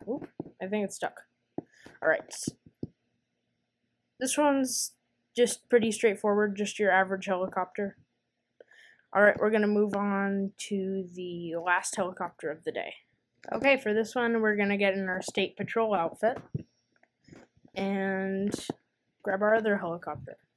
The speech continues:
Our police department helicopter. Now, I haven't personally seen a lot of people using this one. Same controls as before for movement,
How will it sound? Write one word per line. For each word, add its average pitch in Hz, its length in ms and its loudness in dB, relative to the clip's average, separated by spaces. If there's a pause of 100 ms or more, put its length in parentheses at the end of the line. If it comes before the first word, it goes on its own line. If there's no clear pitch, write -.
(1700)
Our 175 600 2
police 226 280 2
department - 380 -12 (120)
helicopter. - 680 -16
Now, 185 120 2
I 226 200 12 (120)
haven't 240 600 2
personally 214 500 2
seen 202 260 0
a 196 80 0
lot 190 160 2
of 196 100 0
people 196 280 -2
using 202 340 -2
this 277 160 -2
one. 359 220 0 (2750)
Same 226 300 -2
controls 233 480 0
as 233 80 -4
before 208 540 -2
for 208 160 -4
movement, 196 640 -2